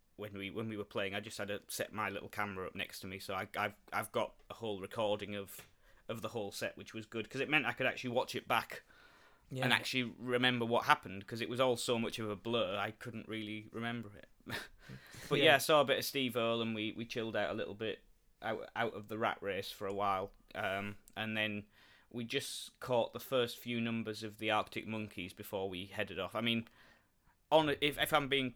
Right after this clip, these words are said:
Speaker 1: totally honest, the Arctic Monkeys aren't my sort of preferred listening material, but, you know, they're a good band and they do what they do well, you know. So we saw, I think we saw the first three or four numbers, and then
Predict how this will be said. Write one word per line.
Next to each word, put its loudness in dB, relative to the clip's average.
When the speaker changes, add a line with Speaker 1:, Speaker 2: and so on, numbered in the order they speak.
Speaker 1:
totally 2
honest, -4
the 2
Arctic 2
Monkeys -6
aren't 0
my 2
sort -2
of -8
preferred 0
listening -2
material, -10
but, 0
you -2
know, -2
they're 2
a 0
good -2
band 4
and -2
they 0
do -2
what -6
they 0
do -2
well, 2
you -6
know. 0
So -2
we 0
saw, 8
I -2
think 4
we -2
saw 4
the 2
first -2
three 0
or 2
four 0
numbers, 0
and -2
then -2